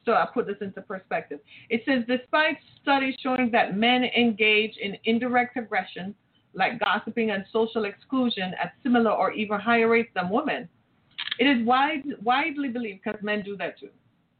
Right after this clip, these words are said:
"it is widely believed that women are meaner to one another." You ever seen the movie Mean Girls? It's a real thing. I, I'm surprised no guys are calling it because you're all listening to this.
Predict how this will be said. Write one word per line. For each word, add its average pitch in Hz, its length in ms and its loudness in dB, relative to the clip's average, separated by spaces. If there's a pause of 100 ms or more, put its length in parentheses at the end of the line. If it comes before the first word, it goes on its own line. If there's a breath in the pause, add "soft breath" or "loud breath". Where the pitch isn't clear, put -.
(1080)
"it 233 120 4
is 226 200 2
widely 285 360 0
believed 214 380 -6
that 214 180 0
women 254 400 0
are 208 180 2
meaner 220 580 -2
to 226 60 -10
one 214 220 -4
another." 214 340 -2
You 202 160 -6
ever 240 200 -4
seen 254 160 -4
the 254 60 -4
movie 240 280 -2
Mean 233 260 -2
Girls? 247 380 -2 (720)
It's 196 160 -10
a 196 80 -2
real 202 240 4
thing. 185 220 -8
I, - 240 0
I'm 254 180 2
surprised 233 440 0
no 208 200 -6
guys 202 360 -4
are 180 160 -2
calling 185 380 -2
it 143 160 -8
because 190 260 -4
you're 220 180 4
all 202 180 4
listening 185 480 -6
to 160 60 -10
this. - 180 -20